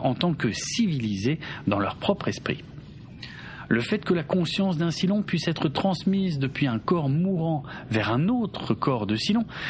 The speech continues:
suggère également que les Silons placent une immense valeur dans la vie elle-même. Réfléchissez à la technologie requise pour accomplir cet exploit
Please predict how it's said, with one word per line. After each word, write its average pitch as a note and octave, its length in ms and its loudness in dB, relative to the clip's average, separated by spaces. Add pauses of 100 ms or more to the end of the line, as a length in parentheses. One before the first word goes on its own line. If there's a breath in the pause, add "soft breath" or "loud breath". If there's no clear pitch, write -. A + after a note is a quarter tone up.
(120)
suggère F#3+ 440 2
également F#3 440 2
que - 160 2
les G3+ 180 2
Silons D3 400 2
placent E3 420 0
une C3 160 4
immense F#3+ 580 0
valeur C3 520 2
dans C3 220 4
la G2+ 120 2
vie C#3 320 2
elle-même. G#2+ 440 2 (800 loud breath)
Réfléchissez G3+ 800 2
à G3+ 60 2
la - 120 -4
technologie C#3+ 640 2
requise G3+ 380 2
pour D3 220 0
accomplir D#3+ 500 2
cet B2 240 0
exploit F#3+ 380 2